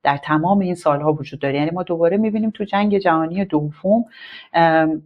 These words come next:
نفت باعث شده که، اه، ایران دوباره یک استقلال که اصلاً چه عرض کنم، اصلاً دیگه معلوم نیست صحنهٔ تاخت و ساز سه تا قدرت نظامی هستش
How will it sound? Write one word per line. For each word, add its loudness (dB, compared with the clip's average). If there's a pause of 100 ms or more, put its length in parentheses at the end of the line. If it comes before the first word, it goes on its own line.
(680)
نفت 2
باعث 4
شده -2
که، 2
اه، 2 (180)
ایران 0
دوباره 2
یک -10 (440)
استقلال 0
که -2
اصلاً 0
چه 0
عرض 2
کنم، -2
اصلاً -4
دیگه -6
معلوم 0
نیست -2
صحنهٔ 0
تاخت -2
و -6
ساز -2
سه 0
تا 0
قدرت 2
نظامی -2
هستش 0